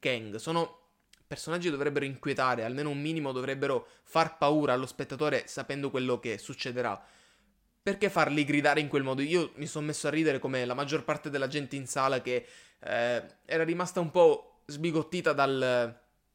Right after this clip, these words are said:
da, da quello che stava vedendo, perché non puoi presentarmi una cosa del genere in questo modo. Siamo passati da un Age of Ultron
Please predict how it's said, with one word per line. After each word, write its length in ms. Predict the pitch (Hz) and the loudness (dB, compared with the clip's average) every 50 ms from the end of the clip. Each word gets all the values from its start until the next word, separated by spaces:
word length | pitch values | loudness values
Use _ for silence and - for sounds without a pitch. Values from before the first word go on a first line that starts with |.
| _ _ _ _ _ - - - | _ _ _ _ _ -20 -18 -14
da, 200 | 135 131 139 135 | -10 -10 -6 -4
da 120 | 131 143 | -2 -2
quello 200 | 139 175 175 175 | 2 4 4 4
che 100 | 165 160 | 4 2
stava 240 | 147 - 160 151 139 | 0 0 0 0 2
vedendo, 440 | 127 131 131 131 123 120 117 110 107 | 2 0 0 0 -2 -2 -4 -6 -6
perché 520 | 104 127 120 - - 143 135 131 123 - - - - _ _ _ _ - | -4 -6 -6 -2 0 2 2 2 2 -2 -6 -20 -20 _ _ _ _ -4
non 220 | 147 151 156 135 | -2 -2 -2 2
puoi 180 | - 202 214 208 | 4 6 6 6
presentarmi 580 | 208 190 160 175 156 127 151 147 143 143 147 | 4 0 -2 -2 0 2 4 4 4 4 2
una 140 | 143 143 139 | 0 0 -2
cosa 200 | 135 175 175 180 | 0 0 0 0
del 220 | 190 175 170 156 139 | 2 2 2 2 2
genere 320 | 131 147 147 147 143 135 | 2 2 2 4 2 0
in 140 | 131 123 120 | 0 -2 -4
questo 280 | - 139 - - - | -6 -8 -6 -6 -8
modo. 440 | 127 113 98 90 92 98 90 - _ _ _ | -6 -6 -6 -8 -8 -10 -10 -12 _ _ _
Siamo 260 | - - 165 175 180 | -6 -4 -2 -2 -2
passati 420 | - 185 180 - 214 214 220 208 | -2 -2 -2 -2 -2 -2 -2 0
da 160 | 180 165 160 160 | 2 4 4 4
un 340 | 156 160 165 160 156 156 160 160 160 - - - _ _ _ _ _ | 4 2 0 -2 -2 -2 0 0 -2 -2 -6 -14 _ _ _ _ _
Age 280 | - 151 180 196 165 190 | 4 4 4 4 4 2
of 60 | 190 180 | 2 2
Ultron 640 | 190 208 202 196 - 202 196 185 185 185 190 185 | 2 0 -2 -4 -4 -2 -2 0 0 0 -4 -4